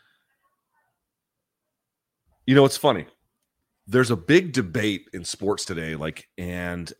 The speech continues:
uh, you guys know which side of the political aisle I'm on. I, I lean, I think by most of your standards, pretty far to the left. I would say not that far, but again, relative to some of the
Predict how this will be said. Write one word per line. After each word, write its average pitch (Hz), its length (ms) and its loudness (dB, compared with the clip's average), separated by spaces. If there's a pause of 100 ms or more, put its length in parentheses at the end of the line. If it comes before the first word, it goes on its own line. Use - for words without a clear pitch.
uh, 90 560 -2 (1600)
you 120 80 0
guys 135 240 6
know 123 160 4
which 110 180 0
side 120 120 0
of 107 60 0
the 98 60 -6
political 92 300 -4
aisle 92 200 -2
I'm 90 120 -6
on. 85 220 -4
I, 82 200 -6
I 92 140 -6
lean, 92 400 -6 (300)
I 92 100 -4
think 98 160 -6
by 98 140 -2
most 117 320 2
of 90 80 -6
your 90 80 -4
standards, 85 360 -4
pretty 90 200 -6
far 98 200 2
to - 120 -10
the 82 40 -4
left. 87 200 -2
I 101 80 0
would 98 120 -6
say 87 120 -8
not 90 240 -6
that 82 160 -6
far, 82 260 -4
but 82 200 -6 (260)
again, 80 340 -10 (320)
relative 107 400 4
to 90 80 -10
some 107 140 -4
of 92 80 -4
the 87 80 -4